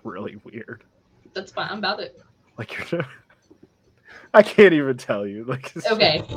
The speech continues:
Speaker 2: I just have to
Speaker 1: it's
Speaker 2: experience it for myself.
Speaker 1: Yeah, I was about to say one part, <laughs> but I'm like, "Forget it. No, I'm not doing it." Yeah, you're just gonna be like, "W T F?"
Speaker 2: It's fine.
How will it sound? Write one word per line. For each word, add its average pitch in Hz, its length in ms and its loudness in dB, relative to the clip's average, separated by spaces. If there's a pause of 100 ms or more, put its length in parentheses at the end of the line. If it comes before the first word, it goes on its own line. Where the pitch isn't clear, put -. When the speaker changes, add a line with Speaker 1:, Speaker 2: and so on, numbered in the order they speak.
(220)
Speaker 2:
I 208 100 4
just 208 120 0
have 202 160 8
to 208 60 0
Speaker 1:
it's 190 140 2
Speaker 2:
experience 180 500 -4
it 175 80 -10
for 175 100 -8
myself. 147 600 -6
Speaker 1:
Yeah, 180 340 10
I 190 80 10
was 214 160 8
about 147 300 8
to 151 80 -4
say 151 220 0
one 143 260 0
part, 151 360 2
<laughs> - 40 -14
but 160 640 -6
I'm 131 180 -4
like, 107 280 -8
"Forget 92 300 -16
it. 92 160 -18
No, 92 340 -18 (120)
I'm 92 140 -20
not 85 200 -18
doing 87 220 -20
it." 92 100 -20 (720)
Yeah, 101 200 -8
you're 107 160 -8
just 131 160 -14
gonna 113 120 -10
be 98 80 -10
like, 95 200 -14
"W 120 320 -6
T 92 260 -12
F?" 90 300 -14 (960)
Speaker 2:
It's - 100 -20
fine. - 260 -20